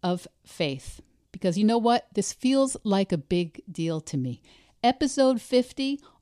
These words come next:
only exists because I took a leap of faith on episode one. And even before that, I took a leap of faith in contacting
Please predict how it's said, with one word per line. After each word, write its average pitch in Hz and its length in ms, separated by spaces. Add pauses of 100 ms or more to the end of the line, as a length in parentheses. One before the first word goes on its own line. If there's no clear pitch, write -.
only 262 380
exists 226 720 (480)
because 202 720 (280)
I 185 140
took 226 280
a 196 60
leap 196 300
of 214 100
faith - 540 (920)
on 196 180
episode 180 600 (640)
one. 123 280 (960)
And 165 140
even 147 240
before 254 440
that, 165 380 (1040)
I 190 80
took 202 200
a 208 40
leap 202 260
of 196 120
faith - 560
in 196 420 (440)
contacting 202 1120